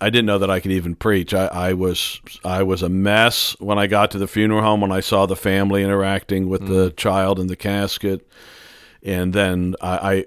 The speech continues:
Speaker 1: but I, I was praying and begging God that I would be able, 'cause I thought, "I, I, I, I can't give the word if I can't speak."
Speaker 2: Right.
Speaker 1: Did you anticipate that at all? And were you surprised that, like,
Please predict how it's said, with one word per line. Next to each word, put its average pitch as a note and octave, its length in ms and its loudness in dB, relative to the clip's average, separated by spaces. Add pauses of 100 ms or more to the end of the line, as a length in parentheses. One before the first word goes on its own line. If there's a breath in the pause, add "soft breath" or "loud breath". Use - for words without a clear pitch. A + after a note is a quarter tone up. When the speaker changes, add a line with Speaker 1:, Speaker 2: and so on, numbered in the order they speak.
Speaker 1:
but G#2+ 120 2
I, F#2+ 220 2
I F#2+ 140 -6
was - 260 -10
praying A2 400 2
and F#2 100 -4
begging F2+ 300 -2
God G2 360 2
that F#2 120 -4
I F#2 100 -2
would F#2 160 -2
be F#2+ 140 0
able, F#2+ 260 2
'cause F2+ 200 -6
I F2+ 80 -2
thought, F2+ 200 -2
"I, F2 120 -4 (120)
I, F2+ 220 -4
I, F2+ 300 -6 (140)
I F#2 100 -8
can't A#2+ 320 0
give A2 180 2
the G2+ 80 -2
word G2 320 2
if F#2 140 -4
I F2+ 80 -2
can't E2+ 260 -4
speak." G2+ 400 0
Speaker 2:
Right. G2 220 0 (160 loud breath)
Speaker 1:
Did A#2+ 180 2
you C#3 140 4
anticipate D#3 640 2
that C#3+ 200 4
at C#3+ 100 4
all? C#3+ 140 4
And B2+ 160 2
were A2+ 80 2
you A#2 160 4
surprised B2+ 640 4
that, A2+ 160 4
like, G#2+ 300 2